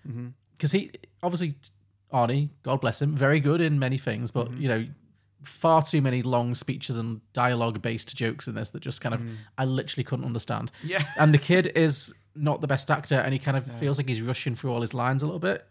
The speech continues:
Speaker 2: in that
Speaker 1: Mm-hmm.
Speaker 2: way that nervous people who aren't very good at acting do.
Speaker 1: Mm-hmm.
Speaker 2: And so he's, like, dropping lines a little bit as he's, like, slurring his words and rambling through these, again, overly wordy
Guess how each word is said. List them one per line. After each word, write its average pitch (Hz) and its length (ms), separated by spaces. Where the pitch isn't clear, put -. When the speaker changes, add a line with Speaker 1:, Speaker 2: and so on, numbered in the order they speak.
Speaker 2:
in 147 100
that 139 60
Speaker 1:
Mm-hmm. - 80
Speaker 2:
way 135 80
that 135 160
nervous 127 380
people 123 280
who 127 60
aren't 127 120
very 120 120
good 123 120
at 156 60
acting 139 320
do. 156 200
Speaker 1:
Mm-hmm. 135 220
Speaker 2:
And 135 120
so 143 100
he's, 147 180
like, 139 140
dropping 139 420
lines 123 380
a 123 40
little 120 140
bit 113 140
as 110 120
he's, 113 180
like, 113 180
slurring 120 500
his 110 120
words 117 300
and 113 120
rambling 113 300
through 120 160
these, 110 160
again, 123 320
overly 147 400
wordy 120 540